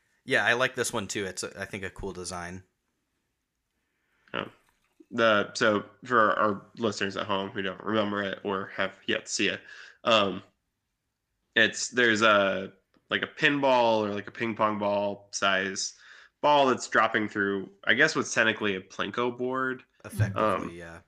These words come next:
Speaker 2: uh, so that's falling through, and while that's falling, uh, they're putting together a, a three D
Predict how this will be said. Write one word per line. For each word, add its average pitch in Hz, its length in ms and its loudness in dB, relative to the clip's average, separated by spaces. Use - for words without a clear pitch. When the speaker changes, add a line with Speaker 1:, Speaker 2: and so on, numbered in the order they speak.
Speaker 2:
uh, 113 220 6
so 127 120 2
that's 127 180 4
falling 113 320 2
through, 104 500 0
and 104 280 2
while 110 200 4
that's 104 220 -2
falling, 120 720 2
uh, 101 400 0
they're 104 420 4
putting 120 300 4
together 104 380 2
a, 104 460 2
a 107 100 0
three 113 220 2
D 101 260 -4